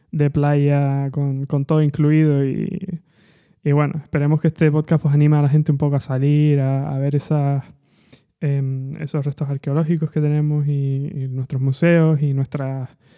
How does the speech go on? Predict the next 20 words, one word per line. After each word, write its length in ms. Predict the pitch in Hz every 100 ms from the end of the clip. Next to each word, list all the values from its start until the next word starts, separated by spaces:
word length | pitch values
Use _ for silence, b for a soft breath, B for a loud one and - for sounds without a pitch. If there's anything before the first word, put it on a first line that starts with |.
| b b
y 80 | 156
que 60 |
aprendan 280 | 139 156 180
un 100 | 156
poco 200 | 156 196
también 260 | 139 143 170
de 80 | 147
nuestras 280 | 139 143
culturas, 640 | - 123 123 - 208 180 180
¿sabes? 240 | 190 208 151
De 60 |
nuestra, 480 | 139 - 143 135 135
de 200 | 147 151
nuestras 260 | 135 - 143
costumbres. 520 | - - 196 165 180 - b b b _ _ _ _ _ _ - -
Em, 640 | 156 147 143 135 135 131 - b b b b b b b _
y 120 | 160
bueno, 240 | 151 143 -
pues 200 | - 135 -
eso, 200 | - -